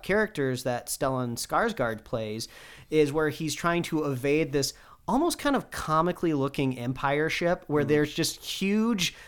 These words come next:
Speaker 1: satellite dishes on the front of it, which makes me think that
Speaker 2: It
Speaker 1: maybe it's, like, a reference to, like, an old
Speaker 2: Well,
Speaker 1: toy from,
Speaker 2: it,
Speaker 1: like, the
Speaker 2: it
Speaker 1: seventies or
Speaker 2: actually,
Speaker 1: something.
Speaker 2: it's not the first time that ship's been in Star Wars. Uh, the Arrestor class ship, which is, like, three super tractor beams on it or something, right?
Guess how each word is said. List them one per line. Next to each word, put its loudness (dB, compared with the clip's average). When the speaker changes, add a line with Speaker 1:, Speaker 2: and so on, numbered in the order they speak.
Speaker 1:
satellite 2
dishes 0
on 2
the -2
front -2
of -4
it, 0
which -2
makes 0
me 0
think -4
that -2
Speaker 2:
It 0
Speaker 1:
maybe -2
it's, -6
like, -4
a 0
reference -4
to, -2
like, -2
an -6
old -2
Speaker 2:
Well, 6
Speaker 1:
toy -4
from, 4
Speaker 2:
it, 8
Speaker 1:
like, -2
the -4
Speaker 2:
it -2
Speaker 1:
seventies 2
or 8
Speaker 2:
actually, 8
Speaker 1:
something. 0
Speaker 2:
it's 4
not 6
the 2
first 2
time 6
that 2
ship's -4
been 0
in 2
Star 0
Wars. -6
Uh, 0
the 2
Arrestor 2
class 0
ship, -8
which -4
is, -2
like, 0
three 6
super 2
tractor -2
beams -4
on 0
it -6
or -6
something, -8
right? -6